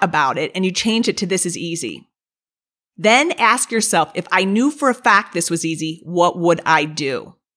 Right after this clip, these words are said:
If it was easy, what would I choose?"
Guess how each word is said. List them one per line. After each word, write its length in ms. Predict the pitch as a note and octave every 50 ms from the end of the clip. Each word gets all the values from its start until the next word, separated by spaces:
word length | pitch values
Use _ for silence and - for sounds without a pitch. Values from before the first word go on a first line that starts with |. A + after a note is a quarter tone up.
| _ _ _ _ _ _ _ _ _ _ _ _ _ _ _ _ _ _ _ _ _ _ _ _ _ _ _ _
If 160 | - G3 G3 G3+
it 100 | G3 G3
was 240 | G3 F#3 F#3+ - _ -
easy, 420 | A#3 A#3+ B3 B3+ A#3+ G3+ G#3 F#3+
what 280 | F3 E3 F3 F3 D#3+ E3
would 140 | F3 E3
I 140 | D#3+ D3 D3
choose?" 920 | D3 - - - - - F#3+ F3 D#3 B2+ F2+ - - - - - - -